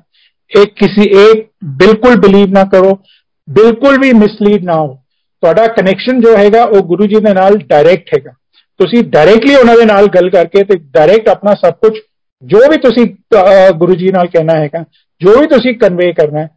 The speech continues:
ਉਹ ਡਾਇਰੈਕਟਲੀ ਕਰੋ ਔਰ ਗੁਰੂ ਜੀ ਉਸ ਚੀਜ਼ ਨੂੰ ਸੁਣਨਗੇ ਔਰ ਉਸ ਦਾ ਸੋਲੂਸ਼ਨ ਵੀ ਤੁਹਾਨੂੰ ਦੱਸਣਗੇ।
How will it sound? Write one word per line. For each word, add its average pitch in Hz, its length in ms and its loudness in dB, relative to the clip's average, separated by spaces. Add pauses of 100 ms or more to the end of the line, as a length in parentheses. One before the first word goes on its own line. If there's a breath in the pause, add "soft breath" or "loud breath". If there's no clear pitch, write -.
ਉਹ 196 60 0
ਡਾਇਰੈਕਟਲੀ 170 440 0
ਕਰੋ 131 240 -6 (120)
ਔਰ 175 80 0
ਗੁਰੂ 170 260 -2
ਜੀ 233 160 0 (140)
ਉਸ 202 160 -4
ਚੀਜ਼ 196 240 -6
ਨੂੰ 214 100 -4
ਸੁਣਨਗੇ 214 520 0 (400 loud breath)
ਔਰ 214 100 2
ਉਸ 190 140 0
ਦਾ 254 80 2
ਸੋਲੂਸ਼ਨ 202 500 -2
ਵੀ 196 80 2
ਤੁਹਾਨੂੰ 156 280 -4
ਦੱਸਣਗੇ। - 420 -16